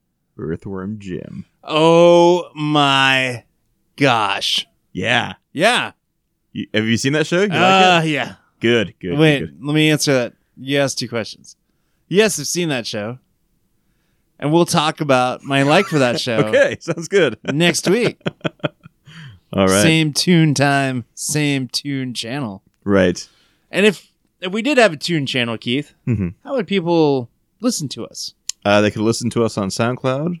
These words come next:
Speaker 2: Yeah.
Speaker 1: or Stitcher or wherever else podcasts are sold, iTunes,
Speaker 2: Woohoo!
Speaker 1: et cetera.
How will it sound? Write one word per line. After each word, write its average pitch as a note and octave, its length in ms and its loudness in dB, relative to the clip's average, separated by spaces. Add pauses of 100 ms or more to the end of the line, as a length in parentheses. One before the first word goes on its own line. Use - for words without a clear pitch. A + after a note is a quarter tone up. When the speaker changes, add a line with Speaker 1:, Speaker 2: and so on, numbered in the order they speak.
Speaker 2:
Yeah. B2 220 0
Speaker 1:
or F#2+ 220 0
Stitcher G#2+ 520 -6 (160)
or E2+ 360 -4
wherever G2+ 420 -2 (200)
else G2+ 240 -4 (180)
podcasts F#2 600 -10
are F2+ 40 -14
sold, - 480 -20 (320)
iTunes, B1+ 560 -16 (440)
Speaker 2:
Woohoo! - 0 -
Speaker 1:
et B3 100 -2
cetera. F4+ 420 6